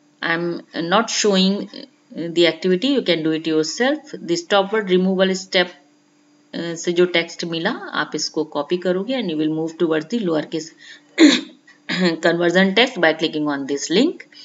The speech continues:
And after clicking on this link, when you will, uh, paste the text there, you will get the tokens in lowercase only.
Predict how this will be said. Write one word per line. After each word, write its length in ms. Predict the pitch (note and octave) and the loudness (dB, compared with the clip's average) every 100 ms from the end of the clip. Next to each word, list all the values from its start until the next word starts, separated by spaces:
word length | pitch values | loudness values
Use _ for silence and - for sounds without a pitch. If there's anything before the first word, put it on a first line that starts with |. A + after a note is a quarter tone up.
| - - - _ _ _ _ | -20 -20 -20 _ _ _ _
And 240 | - D3+ C#3+ | -2 0 0
after 240 | C#3+ D#3 | -2 -4
clicking 320 | E3 E3+ F#3 | -4 -2 0
on 160 | F#3 F#3 | 0 2
this 240 | F#3 F#3 | 0 0
link, 240 | F3+ F3+ E3+ | -2 -2 -2
when 140 | C#3 | -2
you 80 | C#3 | -2
will, 240 | C3+ C3+ - _ _ _ _ _ - _ - | -2 -4 -8 _ _ _ _ _ -20 _ -14
uh, 140 | C3 C3 | -14 -2
paste 320 | E3+ E3 F3+ | 2 4 4
the 280 | G3 F#3 F#3+ | 2 2 2
text 340 | F#3 E3+ - D#3 | 2 0 -2 -2
there, 280 | E3+ F#3+ D4+ | 2 2 2
you 160 | A3+ | 0
will 140 | D3 C3+ | 0 -2
get 300 | C3+ C3 F#3+ | -4 -4 -2
the 220 | F4+ - - _ _ _ _ _ _ _ _ _ - - _ - - | -2 -2 -14 _ _ _ _ _ _ _ _ _ -20 -20 _ -6 4
tokens 440 | E3 E3+ G#3+ - | 4 6 2 0
in 340 | - G3 C4 - _ | -2 -2 -2 -6 _
lowercase 800 | D3 D3 D3+ D3 B2 - G#2 G2+ | -6 0 4 4 2 -4 -8 -6
only. 380 | G2 F2+ G2+ F#2 | -8 -10 -14 -18